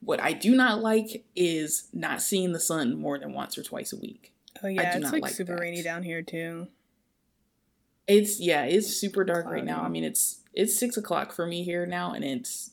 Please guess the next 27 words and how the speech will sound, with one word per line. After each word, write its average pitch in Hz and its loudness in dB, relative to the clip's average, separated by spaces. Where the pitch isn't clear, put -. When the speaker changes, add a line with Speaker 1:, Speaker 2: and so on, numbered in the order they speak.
Speaker 1:
pretty - -6
dark. - -8
It's, - -8
I - -12
mean, 78 -8
sun - -10
has - -10
gone - -8
down, - -12
and 156 -12
it's 175 -4
been 165 -4
cloudy 226 2
all 190 0
weekend 185 -4
and 151 -8
into 165 -8
this 185 -4
week 170 -4
and - -8
through 175 0
this 165 -2
week, 151 -4
and 135 -2
I'm 156 -4
just, - -2
like, - -4